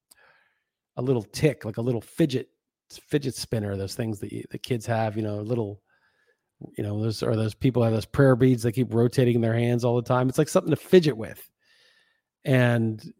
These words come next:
it just makes it more socially acceptable. I guess the phone is the big one, right? If you, you're sitting at a bar or a cafe by yourself, you just look into your phone.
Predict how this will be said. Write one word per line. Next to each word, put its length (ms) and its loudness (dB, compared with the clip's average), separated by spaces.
it 160 -8
just 220 -8
makes 180 2
it 60 -4
more 160 0
socially 380 0
acceptable. 360 0
I 80 2
guess 140 0
the 80 -6
phone 420 6
is 100 0
the 60 -6
big 180 0
one, 180 -4
right? 160 -6
If 60 -6
you, 80 -4
you're 80 -12
sitting 320 8
at 60 2
a 60 -2
bar 520 4
or 40 0
a 40 -6
cafe 420 0
by 140 -2
yourself, 260 -2
you 60 -8
just 220 -10
look 200 -4
into 140 -2
your 80 -4
phone. 380 -4